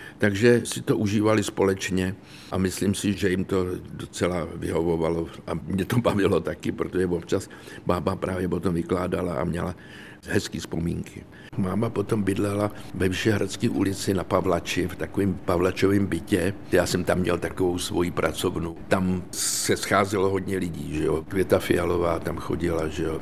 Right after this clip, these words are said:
paní Vránová a Švormová a všechny tyhle ty herečky z té doby. Všechno to byly noblesní dámy a Mařenka jim vlastně vévodila.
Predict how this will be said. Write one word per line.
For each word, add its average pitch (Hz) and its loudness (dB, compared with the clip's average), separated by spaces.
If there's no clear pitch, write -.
paní 82 -4
Vránová 85 2
a - -6
Švormová 85 0
a 78 -4
všechny - -2
tyhle 80 0
ty - -2
herečky 78 -2
z - -2
té 90 0
doby. 78 4
Všechno 117 0
to 110 0
byly 104 4
noblesní 98 4
dámy 85 0
a - 0
Mařenka 90 4
jim 87 0
vlastně 80 -2
vévodila. 80 0